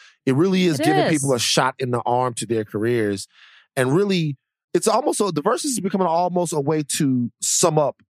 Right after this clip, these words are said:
Speaker 1: your career in a way. Uh, it, it's weird. It's like
Speaker 2: Like
Speaker 1: a
Speaker 2: it's
Speaker 1: whole
Speaker 2: over?
Speaker 1: Not like it's over, but just like a, a running career retrospective. You go back through all your hits and stuff like that.
Speaker 2: Yeah. I mean, I'll be honest, when, especially when it was Brandy and Monica, it was like, "Oh, Brandy did have that song. Monica did." You forget about it 'cause it's been
Speaker 1: Yeah.
Speaker 2: such a long time and their career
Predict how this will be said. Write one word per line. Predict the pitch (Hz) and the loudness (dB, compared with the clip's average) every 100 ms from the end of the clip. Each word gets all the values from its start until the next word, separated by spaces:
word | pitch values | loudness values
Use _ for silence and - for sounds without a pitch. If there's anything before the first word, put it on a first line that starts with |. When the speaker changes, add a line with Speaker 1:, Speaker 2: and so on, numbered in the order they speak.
| _ _ _ | _ _ _
Speaker 1:
your | 127 131 131 | -4 0 0
career | - 120 131 120 104 | -2 -2 0 0 -2
in | 113 | -2
a | 110 | 0
way. | 107 101 87 _ _ _ _ _ _ - | 0 -2 -6 _ _ _ _ _ _ -2
Uh, | 127 | 0
it, | 135 | -2
it's | 147 135 | -2 -2
weird. | 156 135 | 0 2
It's | 196 | 2
like | 202 | 2
Speaker 2:
Like | 123 | 2
Speaker 1:
a | |
Speaker 2:
it's | 160 | 2
Speaker 1:
whole | 170 | 2
Speaker 2:
over? | 214 277 370 440 _ _ - - _ | 2 -2 -4 -6 _ _ -20 -20 _
Speaker 1:
Not | 196 202 - | -4 -4 -4
like | 151 151 | -4 -4
it's | 143 | -2
over, | 127 113 127 165 - | -2 -2 -4 -8 -6
but | 131 | -4
just | 135 | -2
like | 147 139 | 0 0
a, | 127 117 113 | 0 -2 -2
a | 127 117 | -2 -2
running | 110 156 160 | 0 0 0
career | 147 139 139 143 | -2 0 2 2
retrospective. | 135 131 127 - 147 113 | 0 -2 -4 -2 -2 -4
You | 101 107 | -6 -2
go | 120 | 0
back | 120 117 | 0 -2
through | 120 120 | -2 -2
all | 117 | 0
your | 113 | -2
hits | 110 151 - | -2 -4 -6
and | |
stuff | 85 90 85 | -10 -10 -12
like | 82 | -14
that. | - | -6
Speaker 2:
Yeah. | 427 622 466 | -2 0 0
I | 208 226 | 0 -2
mean, | 285 | -2
I'll | 349 | -4
be | 349 311 | -2 -2
honest, | 330 392 330 240 | -2 -2 -4 -4
when, | 247 233 - | -4 -4 -6
especially | 208 330 339 330 | -2 -2 -2 -2
when | 262 220 | -2 -2
it | |
was | 196 | -4
Brandy | 170 196 226 226 | -4 -2 0 0
and | 196 | 0
Monica, | 220 254 240 | 0 -2 -4
it | 214 | -6
was | 185 | -6
like, | 180 - | -6 -6
"Oh, | 190 208 226 | -6 -4 -2
Brandy | 214 233 254 262 | -2 -2 0 0
did | 233 302 311 | 0 0 2
have | 294 285 | 0 0
that | 269 254 | -2 -2
song. | - 247 220 208 180 | -2 0 0 -2 -2
Monica | 220 262 262 269 | -2 -4 -6 -8
did." | - 285 311 294 196 | -4 0 0 0 -2
You | |
forget | 202 208 185 190 269 | -2 -4 -2 0 0
about | 311 185 175 | 0 0 0
it | 190 | -4
'cause | 185 196 | -6 -6
it's | - | -4
been | - | -2
Speaker 1:
Yeah. | - | 0
Speaker 2:
such | 196 - | -2 -2
a | |
long | 175 170 | 0 0
time | 170 233 254 | 0 0 0
and | 226 | 0
their | 175 | -2
career | 170 - 175 185 180 | -4 -4 -2 0 -2